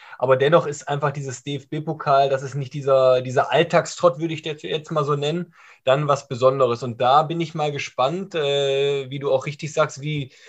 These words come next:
wie man das dann, äh, transferiert. Ich glaube aber einfach, äh, aufgrund der Erfahrung der Mannschaft und auch aufgrund der Breite des Kaders,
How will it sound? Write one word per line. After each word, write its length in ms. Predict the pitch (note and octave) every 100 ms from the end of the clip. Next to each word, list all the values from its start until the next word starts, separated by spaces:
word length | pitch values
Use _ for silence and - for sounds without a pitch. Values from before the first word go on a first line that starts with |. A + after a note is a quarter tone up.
| - _
wie 100 | D3
man 220 | D3 C#3
das 180 | C3+ -
dann, 300 | C#3 C3 C3
äh, 160 | B2+
transferiert. 580 | A#2+ C#3 B2 C3 C3+ E3
Ich 140 | C3+ -
glaube 260 | B2+ C#3
aber 220 | B2+ B2+
einfach, 420 | A#2+ C3 C3+ - -
äh, 160 | C3
aufgrund 420 | B2 B2 - C#3
der 120 | C3 G#2+
Erfahrung 520 | A#2 B2+ C3 C#3 C3
der 120 | A2+
Mannschaft 580 | A2+ C3+ D3 D#3+ C#3 -
und 140 | D3
auch 160 | C3+ C3+ B2+ - _ _ _ - _ _
aufgrund 420 | C3+ D#3 E3 -
der 140 | C3
Breite 500 | A#2+ A#2 B2 F#3+ F#3+
des 240 | C#3+ C3+ -
Kaders, 640 | C3 D3+ C#3+ D#3+ -